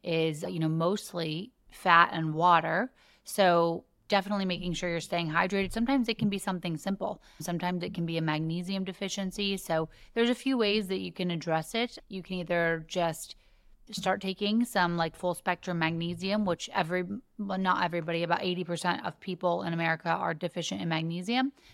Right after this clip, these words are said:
just because the quality of our food is not as high. So that might be something to explore. Obviously, sleep is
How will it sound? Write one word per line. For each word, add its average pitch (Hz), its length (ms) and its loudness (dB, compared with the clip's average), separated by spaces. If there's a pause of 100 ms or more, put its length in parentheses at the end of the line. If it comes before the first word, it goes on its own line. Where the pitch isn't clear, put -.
just 175 180 -6
because 170 280 -4
the 160 80 -8
quality 180 400 0
of 202 100 -2
our 208 100 4
food 247 320 -4
is 208 140 -8
not 175 160 2
as 165 120 -4
high. 185 280 6 (420)
So 190 260 2
that 175 160 6
might 180 160 -2
be 185 100 -4
something 185 420 -4
to 208 140 -4
explore. 214 580 2 (240)
Obviously, 180 440 2
sleep 180 420 -6
is 165 340 -4